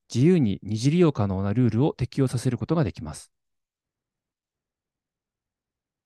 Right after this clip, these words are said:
適用させるライセンスにより、許諾の範囲や利用ルールは異なりますが、基本的に政府標準利用規約やクリエイティブコモンズライセンスを適用させることで、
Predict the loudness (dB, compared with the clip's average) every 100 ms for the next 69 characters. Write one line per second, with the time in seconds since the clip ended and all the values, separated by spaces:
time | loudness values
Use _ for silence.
0 | _ _ _ _ _ -4 0 2 2 2
1 | 2 2 2 4 2 4 0 -2 0 2
2 | 2 0 _ _ _ -2 0 2 0 0
3 | 0 0 -4 -8 _ _ _ _ _ _
4 | 2 4 6 6 4 2 0 -2 -2 0
5 | -2 -4 -12 -14 _ _ _ _ _ _
6 | -2 0 0 0 0 2 0 -4 _ _
7 | _ 2 2 2 0 0 2 2 4 2
8 | 2 -2 -2 -4 -8 -10 _ _ _ _
9 | -2 4 4 4 2 2 0 0 2 4
10 | 4 2 -2 -2 -8 -2 -2 0 -2 -2
11 | -2 -4 -4 -8